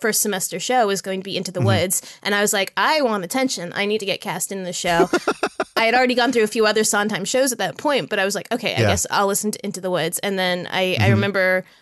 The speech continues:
Speaker 1: watching it for the first time and just being like, "Holy shit," you know? And this was at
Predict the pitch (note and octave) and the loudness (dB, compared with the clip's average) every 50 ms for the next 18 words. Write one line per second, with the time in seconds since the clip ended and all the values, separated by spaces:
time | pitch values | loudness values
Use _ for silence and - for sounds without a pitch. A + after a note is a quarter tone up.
0 | _ - G#3 G#3 G#3 - - G3 E3+ D#3+ - - G#3 F#3 F#3+ - - F3+ F3+ F3 | _ -4 -2 -2 0 0 -2 -4 -4 -8 -10 -12 -10 -10 -10 -8 -6 -6 -6 -6
1 | - - G3+ F#3+ F#3 F3 E3 G3 - - - _ _ - G#3+ A3+ F3+ G3 - - | -6 -6 -4 -2 -2 -2 -4 -6 -12 -20 -20 _ _ -6 -4 -2 -2 -2 -4 -4
2 | - F#3+ F#3 F#3 F#3 E3+ E3+ F3+ - _ _ _ _ _ _ _ _ _ _ _ | -4 -6 -6 -4 -4 -6 -6 -8 -10 _ _ _ _ _ _ _ _ _ _ _
3 | _ _ _ _ _ _ _ _ _ _ _ _ _ _ _ _ _ _ _ _ | _ _ _ _ _ _ _ _ _ _ _ _ _ _ _ _ _ _ _ _
4 | - A#3+ B3+ A#3 G#3+ F#3+ - - - F3 A2+ B2+ - - G3+ G3+ G3 F#3 F#3 F3+ | -2 2 2 4 4 2 2 0 0 0 -2 -2 -6 -6 -4 -2 0 0 2 2
5 | G#3+ C4+ D#4 - G#4+ D#4+ C4+ B3+ B3 A#3 - - | 4 4 4 4 4 4 4 4 2 2 0 -2